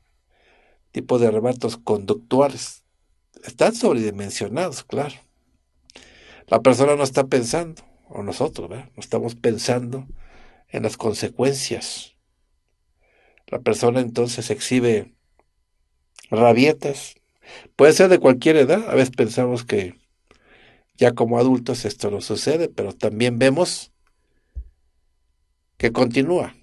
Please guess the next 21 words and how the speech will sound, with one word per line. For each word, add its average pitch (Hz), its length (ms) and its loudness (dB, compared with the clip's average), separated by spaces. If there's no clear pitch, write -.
¿no? - 240 -10
A 101 140 -12
veces, 113 640 -6
desde 101 240 -6
la 101 60 -6
adolescencia, 110 800 -6
todavía 107 640 -2
cuando 107 220 -4
la 107 140 -6
persona 117 360 -4
es 113 120 -6
adulta, 117 340 -4
hace 101 180 -6
rabietas, 107 840 -6
diatribas, 156 800 2
o - 80 -20
sea, 113 140 -2
juzga, 131 640 -6
injuria, 113 800 -4
molesta, 104 580 -4
¿no? 85 220 -18